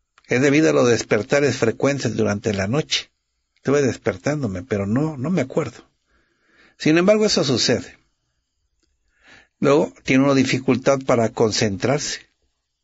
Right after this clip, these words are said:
porque uno no descansó bien. La interrupción del sueño puede afectar nuestra capacidad para concentrarnos,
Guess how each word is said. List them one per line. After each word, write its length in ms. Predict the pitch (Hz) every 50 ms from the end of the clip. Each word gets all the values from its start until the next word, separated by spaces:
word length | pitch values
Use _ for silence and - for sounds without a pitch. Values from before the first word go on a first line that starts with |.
| _ _ _ -
porque 300 | - 101 - - 107 95
uno 240 | 92 101 - -
no 160 | 196 156 101 95
descansó 520 | - - - - - 92 92 - 117 113
bien. 440 | 107 110 151 180 151 - - - _ _ _ _ _ _ _ _ _ _ _ _ _ _ _ _ _ _ _ _ _ _ _ _ _ _ _ _
La 80 | - 120
interrupción 540 | 123 117 135 127 123 127 113 - 151 151 147
del 120 | 147 131
sueño 300 | 131 - 151 165 165 143
puede 240 | 135 - 135 135 143
afectar 400 | 131 127 123 127 - - 143 139
nuestra 280 | 147 131 131 123 120 117
capacidad 580 | - 120 113 - 117 110 123 117 120 135 135 135
para 240 | - 135 120 113
concentrarnos, 1300 | 110 - - 110 104 - - 110 104 101 95 - 123 143 151 151 127 110 113 123 120 - - - - - _